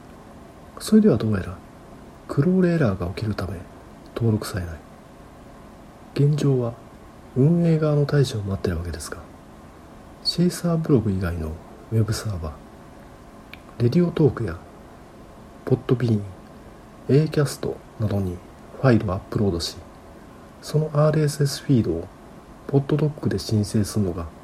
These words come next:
ベストなのかと。日本放送の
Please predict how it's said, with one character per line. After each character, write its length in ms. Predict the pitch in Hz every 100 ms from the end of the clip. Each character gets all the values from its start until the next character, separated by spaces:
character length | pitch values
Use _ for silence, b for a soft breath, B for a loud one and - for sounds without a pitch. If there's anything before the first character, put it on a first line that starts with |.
| - -
ベ 100 | -
ス 120 | -
ト 60 | 101
な 120 | 85
の 80 | 82
か 100 | -
と。 100 | - - - - - - - - - - - - - - - - - - - - - - - - -
日 140 | 120 143 -
本 320 | 196 180 180
放 60 | 151
送 140 | -
の 140 | 92